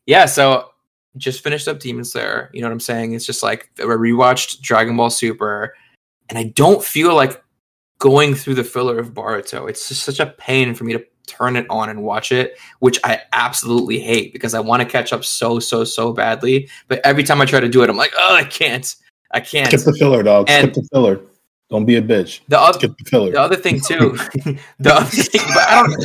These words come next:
Speaker 1: don't, but, but that takes work too. You know what I'm saying? Like, I have to sit there and Google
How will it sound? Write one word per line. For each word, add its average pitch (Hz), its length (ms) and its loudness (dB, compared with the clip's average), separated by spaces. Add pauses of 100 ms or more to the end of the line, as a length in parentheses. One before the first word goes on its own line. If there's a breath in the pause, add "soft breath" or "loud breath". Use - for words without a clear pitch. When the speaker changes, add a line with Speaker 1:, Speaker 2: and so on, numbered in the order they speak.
(580 loud breath)
Speaker 1:
don't, 143 100 4
but, 208 180 2
but 196 120 4
that 247 140 2
takes - 220 -2
work 147 400 2
too. 214 220 -2
You 127 100 -2
know 151 60 2
what 175 80 4
I'm 165 60 -8
saying? 160 240 -6
Like, 135 120 -6
I 127 40 2
have 139 100 -2
to 139 80 -10
sit 143 240 -10
there 143 100 2
and 127 100 -4
Google 131 440 2